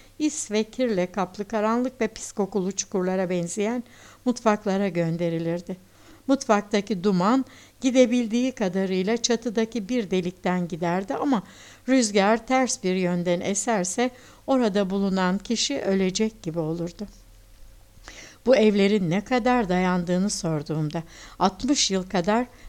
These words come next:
dayanabildikleri cevabını almıştım. Bazı büyük evlerde ise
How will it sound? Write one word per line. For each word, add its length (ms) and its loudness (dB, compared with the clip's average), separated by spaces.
dayanabildikleri 1120 0
cevabını 600 0
almıştım. 540 -2
Bazı 460 4
büyük 260 4
evlerde 600 4
ise 420 2